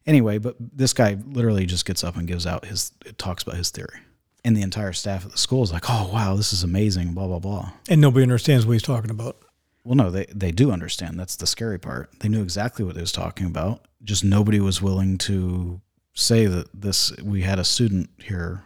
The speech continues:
Speaker 1: who previously proposed this idea. There was one guy, apparently, I think, uh, some ver-, some old, very tenured person brought this up, apparently, and, and, and the, uh, whoever was in charge basically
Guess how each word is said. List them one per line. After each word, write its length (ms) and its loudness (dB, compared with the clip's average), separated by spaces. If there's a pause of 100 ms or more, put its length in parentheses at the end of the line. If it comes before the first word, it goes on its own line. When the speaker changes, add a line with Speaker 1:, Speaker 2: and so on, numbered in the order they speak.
Speaker 1:
who 80 -14
previously 580 -2
proposed 460 -2
this 160 -2
idea. 400 -10 (480)
There 100 -2
was 240 4
one 200 -2
guy, 180 -6
apparently, 440 -4
I 60 -4
think, 260 -8
uh, 200 -8 (540)
some 260 2
ver-, 260 0
some 240 0
old, 320 -2
very 240 4
tenured 420 4
person 380 2
brought 240 0
this 220 0
up, 220 -2
apparently, 640 -4
and, 100 -4
and, 580 -2
and 180 -2
the, 200 -6
uh, 180 -4
whoever 340 0
was 200 -2
in 80 -4
charge 500 -4 (540)
basically 640 -4